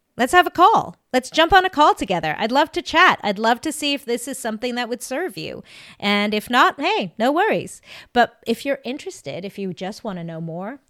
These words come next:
you're welcome to join me and let's just chat about it and see if this program could support you. I have literally watched it change people's lives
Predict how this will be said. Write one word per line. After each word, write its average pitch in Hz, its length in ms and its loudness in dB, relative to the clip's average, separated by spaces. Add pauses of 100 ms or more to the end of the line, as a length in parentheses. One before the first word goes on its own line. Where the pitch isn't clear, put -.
(240)
you're 180 160 -6
welcome 196 460 -4
to 285 100 -8
join 233 380 -4
me 214 180 -4
and 226 140 -4
let's 202 220 -8
just - 260 -12
chat 196 240 -8
about 160 260 -6
it 131 160 -14
and 196 100 -8
see 214 220 -8
if 220 80 -8
this - 160 -12
program 180 440 -10
could - 180 -14
support 170 400 -12
you. 185 260 -6 (280)
I 233 120 -2
have 240 300 0
literally 240 600 -2
watched 190 520 -4
it 196 120 -10
change 170 380 -10
people's 151 380 -14
lives - 500 -18